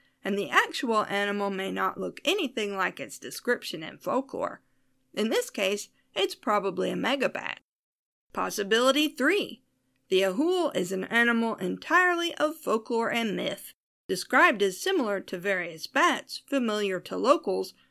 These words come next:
but enormously large. In this case, the myth may have grown up around the call, if the Ahul's call is that of a rare or migratory bird, seldom heard, and therefore mysterious. I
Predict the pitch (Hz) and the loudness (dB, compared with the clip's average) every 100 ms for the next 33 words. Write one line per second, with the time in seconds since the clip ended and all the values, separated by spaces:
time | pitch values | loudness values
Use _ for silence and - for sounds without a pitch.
0 | _ 196 190 190 196 233 190 185 - 131 | _ -2 0 0 2 2 2 -4 -8 -12
1 | - 180 202 170 - - - _ _ _ | -10 2 4 4 0 -6 -16 _ _ _
2 | _ _ - 202 277 466 - - 208 208 | _ _ -2 2 4 2 0 -2 -2 -2
3 | - _ _ - 196 220 370 370 226 220 | -6 _ _ -4 0 2 0 0 -2 -2
4 | 214 185 160 185 190 214 247 185 180 165 | 0 -2 0 -2 0 0 0 -2 -2 -4
5 | 156 156 160 233 302 277 196 _ _ - | -6 -10 -6 0 2 2 -2 _ _ -4
6 | 196 214 202 196 185 277 254 185 - 294 | -4 2 2 2 2 2 4 2 0 4
7 | 339 262 202 196 185 190 180 185 180 180 | 6 4 2 -2 -4 -2 -2 -2 -4 -6
8 | 190 226 233 226 196 190 190 185 180 160 | -2 0 2 2 0 -2 -2 -4 -4 -10
9 | - 180 170 170 269 339 269 214 _ _ | -8 -8 -8 0 2 4 4 2 _ _
10 | _ - 190 190 196 196 277 311 311 233 | _ -4 0 0 0 0 4 6 6 2
11 | - 175 214 277 269 202 180 147 151 - | -6 -2 4 4 4 -4 -4 -8 -14 -14
12 | - - 151 196 185 127 - - - _ | -16 -10 -2 0 0 -2 -10 -20 -20 _
13 | _ _ _ _ _ _ - 403 | _ _ _ _ _ _ -4 -4